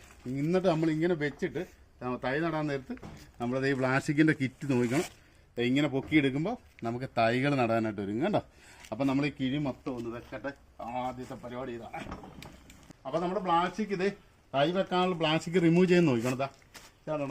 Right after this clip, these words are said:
അത്? കണ്ടോ? വളരെ എളുപ്പമാണ് കേട്ടോ. ഇത് കണ്ടോ? ദാ ഇങ്ങനെ ഒന്ന് പിടിക്കുക,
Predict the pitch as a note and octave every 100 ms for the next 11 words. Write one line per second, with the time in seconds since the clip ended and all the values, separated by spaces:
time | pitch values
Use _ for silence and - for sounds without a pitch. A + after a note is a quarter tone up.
0 | C3+ D3+ - - - - - - C3+ -
1 | - - - - B2 B2+ D#3+ G3 G3 F#3
2 | G3 C#3 C#3+ D3+ B2+ A2+ D3 D3 F3 F3+
3 | E3 D#3 B2+ G2+ - - - - - -
4 | - B2+ C3 C#3 D#3 F3+ F3+ F#3 F#3+